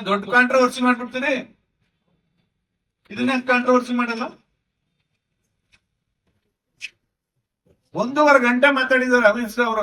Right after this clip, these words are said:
ರಾಜ್ಯಸಭೆನಲ್ಲಿ. ಕಾಂಗ್ರೆಸ್ನ ಇತಿಹಾಸವನ್ನ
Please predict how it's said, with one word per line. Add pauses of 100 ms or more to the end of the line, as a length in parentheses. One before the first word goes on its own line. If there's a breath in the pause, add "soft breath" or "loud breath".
ರಾಜ್ಯಸಭೆನಲ್ಲಿ. (3000)
ಕಾಂಗ್ರೆಸ್ನ (160)
ಇತಿಹಾಸವನ್ನ